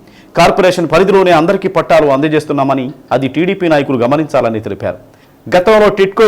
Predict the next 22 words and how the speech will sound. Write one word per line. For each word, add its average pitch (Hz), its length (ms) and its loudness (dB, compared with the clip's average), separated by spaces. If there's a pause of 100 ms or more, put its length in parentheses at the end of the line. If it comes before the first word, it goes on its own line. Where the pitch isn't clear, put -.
ఇళ్లను 190 240 2 (760)
ఎక్కడ 208 200 2 (100)
కట్టించారు 185 600 2
అని 156 120 2 (140)
దామచర్ల 151 400 0 (100)
జనార్దన్ని 135 520 2 (680)
బాలినేని 131 500 0
ప్రశ్నించారు. 113 520 -6 (800)
ముఖ్యమంత్రి 175 480 2
వైఎస్ 165 340 2
జగన్మోహన్ 170 500 0
రెడ్డి 151 180 0 (120)
ఆర్థిక 165 280 0 (100)
పరిస్థితులు 151 480 -2
బాగలేకపోయినా 147 680 0 (640)
భూములు 208 360 4
కొనటానికి 180 480 2
రెండు 160 160 0
వందల 156 260 0
ముప్పై 143 260 -4
కోట్ల 190 300 0
రూపాయలు 143 300 2